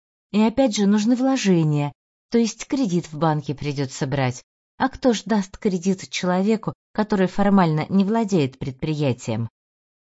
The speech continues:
То есть мужу придется ей все рассказать. А это опасно, потому что, хоть Марианна в его глазах и полная дура,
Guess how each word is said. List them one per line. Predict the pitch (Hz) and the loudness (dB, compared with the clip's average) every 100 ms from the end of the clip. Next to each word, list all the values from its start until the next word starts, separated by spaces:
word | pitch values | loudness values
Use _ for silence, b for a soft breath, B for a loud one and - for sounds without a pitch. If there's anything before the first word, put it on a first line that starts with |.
| _ - | _ 0
То | 190 | 0
есть | 165 143 - | 2 -4 -4
мужу | 147 131 123 180 | 0 0 0 -4
придется | 214 247 147 139 - | -4 -4 -2 -6 -4
ей | 202 185 | -2 -2
все | - 139 | -4 -6
рассказать. | 127 - 202 196 190 127 - _ _ _ _ _ _ - | -6 -6 -6 -2 -2 -4 -10 _ _ _ _ _ _ -6
А | 214 | -2
это | 233 226 240 | 0 0 -2
опасно, | 233 175 131 - 123 127 | 0 -2 -4 -4 -6 -2
потому | 190 226 247 | 0 2 2
что, | 262 - 214 180 | 0 -2 -4 -2
хоть | - 240 | 0 2
Марианна | 233 233 233 226 202 196 | 2 2 4 4 4 4
в | 185 | 2
его | 202 196 | 0 -2
глазах | 190 214 220 208 - | -2 0 0 0 -2
и | |
полная | - 220 214 208 220 | -6 -2 0 2 2
дура, | 214 311 226 139 | 2 4 4 2